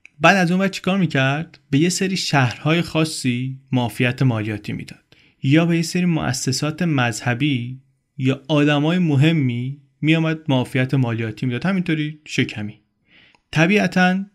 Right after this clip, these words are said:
بازار قاچاق را افتاد و قاچاقچی‌های نمک اومدن جونشون رو به خطر مینداختن، خطر زندان و اعدام رو به جان می‌خریدن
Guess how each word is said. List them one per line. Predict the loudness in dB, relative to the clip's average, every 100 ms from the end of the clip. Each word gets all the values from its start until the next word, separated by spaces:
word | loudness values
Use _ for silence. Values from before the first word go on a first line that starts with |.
| _
بازار | -2 0 0 -2
قاچاق | -2 0 0 0
را | -2
افتاد | -2 -4 -6 -4 -8 _ -20 _ _ _ -10 -4 0
و |
قاچاقچی‌های | 0 -2 0 0 2 0 0 0 4
نمک | 4 4 2 0 -2 -4
اومدن | -2 0 2 0
جونشون | 0 -2 -4 -4
رو |
به | -4
خطر | -4 -4 -4
مینداختن، | -2 -2 -4 -6 -6
خطر | -6 -8 -4 -6 -4
زندان | -8 -6 -6 -2 0 0
و | 0
اعدام | -2 -4 0 0 0
رو | 0
به | 0
جان | 2 0
می‌خریدن | 2 -2 0 0 0 -2 -4 -8